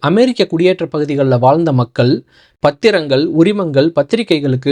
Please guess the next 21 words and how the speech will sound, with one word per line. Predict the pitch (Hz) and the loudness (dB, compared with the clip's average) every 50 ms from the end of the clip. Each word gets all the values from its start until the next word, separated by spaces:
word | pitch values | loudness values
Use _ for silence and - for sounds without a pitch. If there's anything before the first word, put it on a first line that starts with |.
| 143 | -2
முத்திரை | 147 165 165 - - 254 262 240 | -2 -4 -2 0 0 0 2 0
வரி | 196 175 165 147 | -2 -2 -2 -2
செலுத்த | - 151 143 143 - 160 | -4 -4 -4 -2 -2 -2
வேண்டிய | 143 139 135 135 123 | -2 0 0 0 0
கட்டாயத்தை | 123 135 123 - 185 185 170 139 131 151 143 | 0 -2 -4 -2 0 0 0 0 0 0 0
ஏற்படுத்தினாங்க. | 127 127 120 120 113 - - 117 113 110 110 107 107 110 - _ _ _ _ _ _ _ - | 0 0 -2 -4 -6 -6 -6 -6 -6 -4 -4 -4 -6 -6 -8 _ _ _ _ _ _ _ -4
அதற்கு | 127 131 143 135 - 143 | -2 -2 -2 0 0 0
அடுத்த | 147 190 - - - 208 180 | 0 0 0 0 -2 -2 -2
ஆண்டு, | 160 143 139 139 131 131 131 143 - - | -2 -4 -4 -2 0 2 0 0 0 -2
அதாவது | 135 139 175 185 180 165 143 135 139 147 165 - | -4 -2 0 0 0 -2 -2 0 0 -2 -2 -2
ஆயிரத்தி | - 131 143 180 214 226 220 202 - 160 147 | -2 0 0 2 0 0 -2 -2 -2 -2 0
எழுநூத்தி | 147 151 156 160 160 - 147 | 0 -2 -4 -4 -2 0 0
அறுபத்தி | 120 123 147 160 196 190 - 151 | 0 0 2 2 0 0 0 2
ஏழாம் | 135 135 143 151 147 139 127 | 2 2 2 2 0 0 -2
ஆண்டு, | 117 117 113 107 110 113 160 196 - _ _ _ _ _ _ _ - | -4 -4 -4 -4 -2 -2 -4 -4 -6 _ _ _ _ _ _ _ -2
டவுன்சென்ட் | 165 196 240 262 262 - 233 220 190 - | 0 0 -2 -4 -4 -4 -4 -4 -2 -4
சட்டம் | 160 - - 156 156 | -2 -2 -2 -2 -2
என்ற | 143 135 131 135 | -2 -2 -2 -2
சட்டத்தை | 131 - 135 131 - 175 - - 139 | -2 -2 -4 -6 -6 -6 -4 -2 -2
அறிமுகம் | 131 139 151 160 151 156 139 131 | -2 -2 -2 -4 -4 -4 -6 -6
செஞ்சு | 135 120 117 113 113 120 | -6 -6 -6 -4 -2 -2